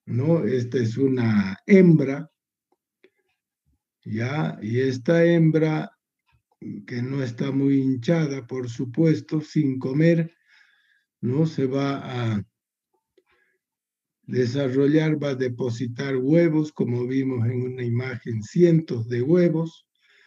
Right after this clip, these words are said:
¿no? Y de los huevos van a nacer las garrapatas hijas, con seis patas, y después la ninfa octópoda, y otra vez vuelve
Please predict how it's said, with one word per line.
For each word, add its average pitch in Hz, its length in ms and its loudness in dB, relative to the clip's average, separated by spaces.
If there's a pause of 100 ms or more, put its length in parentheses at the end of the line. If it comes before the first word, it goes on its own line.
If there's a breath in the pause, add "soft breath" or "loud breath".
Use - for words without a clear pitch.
(400 soft breath)
¿no? 147 340 -2 (600 soft breath)
Y 143 180 2
de 139 260 2
los 120 300 0
huevos 139 480 2
van 131 180 -6
a 131 100 -6
nacer 120 460 -2
las 110 260 -2
garrapatas 113 1040 -6
hijas, 165 680 -2 (2000 soft breath)
con 123 420 0
seis 151 520 4
patas, 160 500 2
y 147 80 0
después 120 520 0
la 120 200 0
ninfa 135 560 -2
octópoda, 160 840 0
y 139 80 -2
otra 123 300 -6
vez 120 240 -2
vuelve 113 560 -2